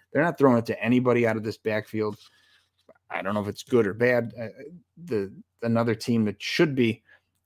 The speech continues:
competing for the first overall draft pick. Instead, they're still hanging around in this, uh, playoff picture, which is just detrimental to everyone involved. Carolina Panthers, they were on the bye. Nothing to report. Like I said, Baker's out.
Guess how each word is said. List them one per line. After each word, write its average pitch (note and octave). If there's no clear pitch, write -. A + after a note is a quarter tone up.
competing C3
for A#2+
the A2
first B2+
overall G#2+
draft B2
pick. A#2
Instead, G#2+
they're F#2+
still A2+
hanging G#2+
around G#2+
in F#2+
this, E2+
uh, F#2+
playoff B2
picture, A2+
which A2
is F#2+
just -
detrimental B2+
to G#2
everyone G#2+
involved. A#2
Carolina C#3
Panthers, F3
they B2
were C3
on A#2
the A2
bye. B2
Nothing A#2
to A2+
report. A2
Like F#2+
I -
said, E2+
Baker's A2
out. A#2